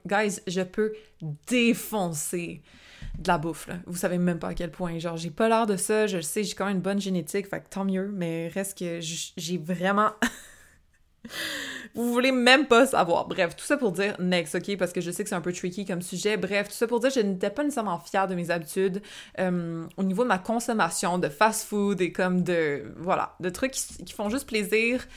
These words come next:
au cœur, mais qui aident pas nécessairement ton corps, right ? Donc là, je vais me reprendre en main. Puis, bon, c'est pas grand-chose, mais je veux juste manger des greens une fois par jour. Parce que des fois, comme je mange des carottes, ok, je mange ci,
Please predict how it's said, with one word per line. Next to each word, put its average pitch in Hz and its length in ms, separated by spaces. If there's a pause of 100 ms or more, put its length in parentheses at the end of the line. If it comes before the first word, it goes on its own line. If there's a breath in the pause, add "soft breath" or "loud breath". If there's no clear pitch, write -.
(520 loud breath)
au 254 160
cœur, 294 420
mais 269 120
qui - 200
aident 240 200
pas 294 120
nécessairement 214 400
ton 175 180
corps, 196 360
right ? 226 260
Donc 226 260
là, 254 200
je 302 80
vais 220 80
me 190 80
reprendre 247 360
en 220 60
main. 180 220 (960)
Puis, 226 260 (260)
bon, 202 260
c'est - 180
pas 208 100
grand-chose, 208 520
mais 190 160
je 185 100
veux 214 60
juste 269 200
manger 214 200
des 214 100
greens 214 280 (100)
une 202 120
fois 214 140
par 185 160
jour. 180 240
Parce 196 160
que 220 80
des 202 160
fois, 277 240
comme 220 200
je 185 120
mange 202 140
des 214 100
carottes, 226 480
ok, 190 180
je 196 80
mange 185 160
ci, 262 180